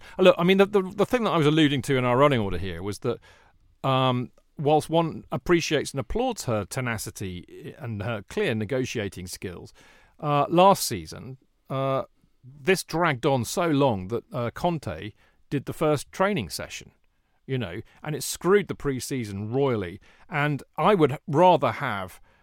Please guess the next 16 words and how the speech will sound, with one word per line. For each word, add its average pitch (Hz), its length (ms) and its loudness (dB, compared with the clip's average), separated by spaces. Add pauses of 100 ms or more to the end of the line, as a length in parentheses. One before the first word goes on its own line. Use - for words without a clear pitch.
(120)
this 131 260 -4
come 135 240 -6
to 131 120 -6
a 117 40 -4
very 120 200 0
quick - 280 0
resolution. 104 640 -4
If, 143 140 -6
if, 156 160 -6
if - 220 -10
Sarri 247 340 0
wants 202 200 2
to - 80 -14
go 143 200 2
to - 140 -8
Juventus, 110 580 -6